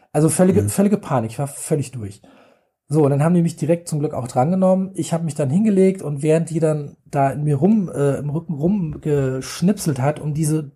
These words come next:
Speaker 1: Stelle zu finden, wo die überhaupt herkommt, die Blutung, hab ich dann schon telefoniert und dann halt, äh, alles in Bewegung gesetzt, damit ich, äh,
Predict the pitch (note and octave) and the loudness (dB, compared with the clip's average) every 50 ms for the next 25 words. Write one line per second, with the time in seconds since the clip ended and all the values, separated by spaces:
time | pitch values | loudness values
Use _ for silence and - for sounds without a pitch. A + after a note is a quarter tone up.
0 | _ _ _ - - - - - F#3 G3+ A3 A#3 - - - E3 C#3 - - C3+ | _ _ _ -14 -14 -8 0 2 4 6 6 4 2 2 -2 -2 -2 0 -2 -2
1 | C3 C3+ C3+ C#3 E3 D#3 E3+ E3 D#3+ D3 C3+ C3+ - - - G3 A#3+ A#3 - - | -2 -2 -4 -4 -2 0 0 0 0 0 -4 -4 -4 0 2 2 2 2 0 -2
2 | B2 A2+ A2+ C3 A#2 - - B2 B2 B2+ C#3+ E3 G3+ G3+ - - - - - - | -2 -2 -4 -8 -14 -12 -12 -12 -8 -6 -4 -4 -4 -6 -8 -16 -20 -20 -20 -20
3 | - - - - - - - - E3+ E3 - F3 - - F#3 F3+ - - F3 F3 | -20 -20 -20 -20 -20 -10 -2 -2 -2 0 0 -2 2 2 2 2 4 2 2 2
4 | F3 E3+ F3 E3 D3+ C#3+ - E3 D#3 D#3 D#3+ F#3 G#3 A3 G#3 - - - E3+ E3+ | 4 4 2 2 2 2 0 0 0 2 4 4 4 2 0 -2 -4 -4 -2 -2
5 | E3 - E3 E3 E3 D#3 D3 D#3+ D#3 D#3 D#3+ D#3 - - C#3 C#3+ C#3+ C#3+ C#3+ D3+ | 0 0 0 0 0 0 0 2 2 0 0 -2 -6 -8 -6 -6 -4 -4 -6 -8
6 | - - - C#3 D#3 E3 E3 - - D#3 D3 D#3 D3+ D3 D3 D#3+ F3 F3+ E3+ D#3 | -8 -8 -6 -4 -2 -2 -2 -2 -4 -4 -4 -2 0 2 2 4 2 2 2 2
7 | D#3+ E3+ E3+ - - - D#3 C#3+ D3 D3 C#3+ E3+ C#3 - - - - C#3 C#3+ D3 | 2 2 2 0 -2 -2 -2 -2 -2 -4 -4 -6 -8 -8 -10 -10 -8 -6 -4 -4
8 | D3 C#3+ - - | -4 -6 -8 -10